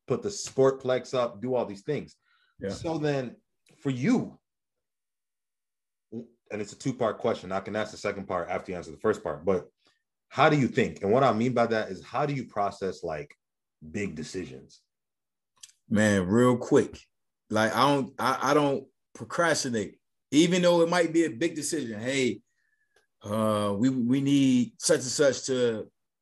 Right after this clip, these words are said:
Speaker 2: to help build a hundred and thirty-eight new townhomes." I'm like, "All right, how much money is it for me? How, when I'm gonna get it back?" Like, once I hear those two, I'm, I'm making my decision.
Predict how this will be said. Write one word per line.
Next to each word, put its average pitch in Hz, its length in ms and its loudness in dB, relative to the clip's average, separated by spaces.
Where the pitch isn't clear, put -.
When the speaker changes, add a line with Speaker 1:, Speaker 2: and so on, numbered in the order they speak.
Speaker 2:
to 117 180 -4
help 127 400 0
build 123 600 2
a 95 80 -8
hundred 131 340 -2
and 117 480 0
thirty-eight 131 600 2
new 139 200 0
townhomes." 127 720 0
I'm 113 80 -6
like, 110 160 -2
"All 127 200 4
right, 123 220 2
how 131 120 -2
much 135 180 2
money 139 220 4
is 131 100 2
it 131 100 -2
for 135 80 -6
me? 156 300 0
How, 117 120 -10
when 131 200 0
I'm 143 60 2
gonna 143 80 4
get 143 140 4
it 143 100 0
back?" 165 280 2
Like, 110 320 -6
once 151 240 4
I 190 120 10
hear 196 100 10
those 208 280 10
two, 220 380 0
I'm, 123 220 -6
I'm 147 120 2
making 147 240 6
my 139 120 4
decision. 131 420 2